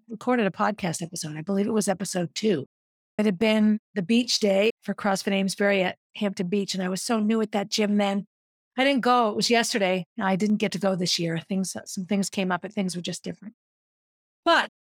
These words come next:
I look at all that has gone on in a year, and I just thought, you know, let's step back for a minute. Let's take a little break and take a look at,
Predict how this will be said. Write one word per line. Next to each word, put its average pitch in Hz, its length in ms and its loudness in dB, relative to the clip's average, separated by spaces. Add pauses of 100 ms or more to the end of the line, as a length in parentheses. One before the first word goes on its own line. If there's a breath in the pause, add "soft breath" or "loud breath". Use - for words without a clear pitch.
(100)
I 240 140 2
look 302 200 2
at 254 140 0
all 254 280 6
that 247 100 2
has 226 100 -2
gone 220 220 0
on 214 200 2
in 202 60 0
a 214 100 0
year, 294 180 2
and 214 100 4
I 208 60 2
just 214 220 -4
thought, 233 220 2
you 262 80 0
know, 247 380 4
let's 330 200 0
step 339 280 0
back 285 240 2
for - 80 0
a - 20 2
minute. 180 240 -2
Let's 233 180 -2
take 269 220 -2
a 247 60 0
little 233 160 2
break 196 340 2
and 185 260 0
take 208 220 -2
a 208 40 -2
look 214 200 -2
at, 190 220 0